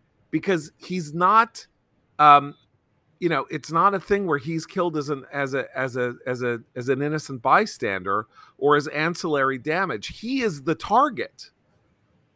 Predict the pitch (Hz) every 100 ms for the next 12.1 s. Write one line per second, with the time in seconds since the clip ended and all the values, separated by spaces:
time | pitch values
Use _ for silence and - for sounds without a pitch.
0 | _ _ _ 139 214 - 208 165 190 170
1 | 202 220 - - 156 190 185 165 143 147
2 | 214 311 - - - _ _ _ _ _
3 | _ _ _ _ _ _ _ _ _ _
4 | _ _ _ _ _ - 175 175 214 165
5 | - - _ - 160 - - - - 175
6 | 139 - 139 - 143 143 139 156 208 -
7 | - 165 147 151 156 151 156 220 156 -
8 | - 151 175 175 131 117 123 117 175 262
9 | - 147 113 110 123 110 120 107 101 82
10 | 90 104 120 160 165 127 143 202 147 107
11 | 110 139 147 143 131 107 117 139 127 113